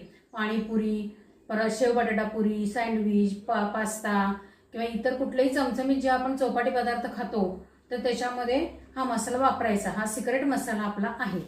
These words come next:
हे बघा, आता मी हा चमचा, हा चमचा, पोहे खायचा चमचा आहे, हे जिरे घेतलेले आहेत दोन चमचे, दोन चमचे बडीशेप घेतलेली आहे,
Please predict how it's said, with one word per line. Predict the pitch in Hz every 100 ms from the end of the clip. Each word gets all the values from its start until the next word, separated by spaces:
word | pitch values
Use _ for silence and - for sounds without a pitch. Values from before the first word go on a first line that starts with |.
| - - -
हे | 240
बघा, | 196 147 - - _ _ _ -
आता | 214
मी | 226 254 311 320 - - _ _
हा | 196 240 254
चमचा, | 285 254 220 185 156 - - -
हा | 226
चमचा, | 233 254 233 208 165 - -
पोहे | - 226 226
खायचा | 240 233
चमचा | 233 240 220
आहे, | 233 285 - - - _ -
हे | 226 302 320 - - - 214
जिरे | 247 247 254
घेतलेले | 254 240 240
आहेत | 208
दोन | 220 220
चमचे, | 220 214 - 165 - - _ -
दोन | 214 220
चमचे | 226 247 233 247
बडीशेप | 233 226 - 254
घेतलेली | 254 - 233 220
आहे, | 165